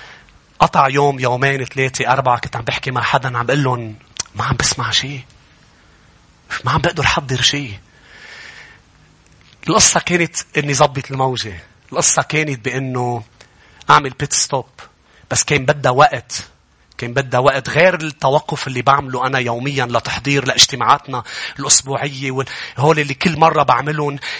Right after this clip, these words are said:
كان في شي لازم أنا أعمله، وأخدني يوم، يومين، ثلاثة. صار لي ثلاثة أيام، يا أحبة، بتعرف، بتوصل محل إيدي بتوجعني. بصير أقول له: "بس لحظة، لحظة، لحظة.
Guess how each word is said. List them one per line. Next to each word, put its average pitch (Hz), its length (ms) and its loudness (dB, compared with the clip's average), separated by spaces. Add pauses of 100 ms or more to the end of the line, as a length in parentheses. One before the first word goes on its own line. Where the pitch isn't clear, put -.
(100)
كان 170 160 2
في 180 160 -2
شي 170 180 4
لازم 151 300 -2
أنا 147 220 2
أعمله، 147 360 2
وأخدني 139 880 0
يوم، 147 260 2
يومين، 143 320 2
ثلاثة. 143 320 -4
صار 156 280 2
لي 143 180 -2
ثلاثة 139 460 -4
أيام، 139 320 0
يا 127 120 0
أحبة، 131 320 -2
بتعرف، 175 400 0 (120)
بتوصل 156 380 -2
محل 139 340 0
إيدي 147 260 -4
بتوجعني. 131 840 -2 (720)
بصير 139 200 0
أقول 170 140 2
له: 175 340 0
"بس 180 240 4
لحظة، 160 220 2
لحظة، 151 340 0
لحظة. 185 280 -4